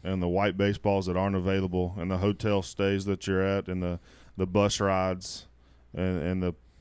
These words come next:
pre and post game meals that maybe aren't so, so good. But again, it, it's all worth it at the end of, end of the career once you sit back and you see what you're able to do, the, the relationships you were able to experience.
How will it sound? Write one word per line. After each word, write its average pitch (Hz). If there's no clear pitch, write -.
pre 117
and 98
post 107
game 104
meals 101
that 92
maybe 98
aren't 95
so, 95
so 104
good. 95
But 98
again, 101
it, -
it's 87
all 110
worth 104
it 98
at 90
the 95
end 98
of, 92
end 104
of 101
the 95
career 95
once 95
you 90
sit 87
back 95
and 95
you 90
see 98
what 98
you're 95
able 92
to 90
do, 101
the, 90
the 87
relationships 98
you 101
were 98
able 98
to -
experience. 101